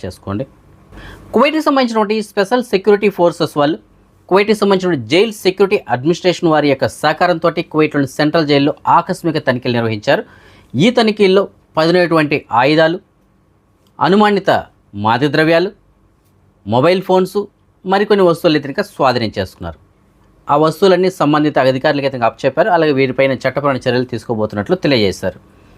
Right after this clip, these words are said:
చూడండి, సెంట్రల్ జైల్లో మనం ఒక పది రోజుల క్రితమే చెప్పుకున్నాం, ఇదే తరహాలో కొన్ని వస్తువులు ఇతనికి లభించాయి. మరొకసారి అలాంటి వస్తువుల్ని స్వాధీనం చేసుకున్నారు. కువైట్కి సంబంధించినటువంటి మున్సిపాలిటీ వాళ్ళు మరియు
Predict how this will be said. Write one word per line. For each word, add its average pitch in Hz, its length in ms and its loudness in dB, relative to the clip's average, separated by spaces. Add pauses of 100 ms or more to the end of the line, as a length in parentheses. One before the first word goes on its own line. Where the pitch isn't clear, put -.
(360)
చూడండి, 180 180 4
సెంట్రల్ 156 320 0
జైల్లో 170 400 2
మనం 151 200 -2
ఒక 143 160 -2
పది 135 400 2
రోజుల 185 120 4
క్రితమే 175 260 -2
చెప్పుకున్నాం, 127 520 -6
ఇదే 139 220 0
తరహాలో 151 520 2
కొన్ని 127 260 -2
వస్తువులు 123 280 -4
ఇతనికి 120 220 -8
లభించాయి. 120 380 -4 (400)
మరొకసారి 147 720 0
అలాంటి 123 220 0
వస్తువుల్ని 113 540 -2
స్వాధీనం 101 340 -2
చేసుకున్నారు. 123 340 -2 (1200)
కువైట్కి 285 320 0
సంబంధించినటువంటి 220 800 0
మున్సిపాలిటీ 185 600 0
వాళ్ళు 180 380 2
మరియు 147 360 -2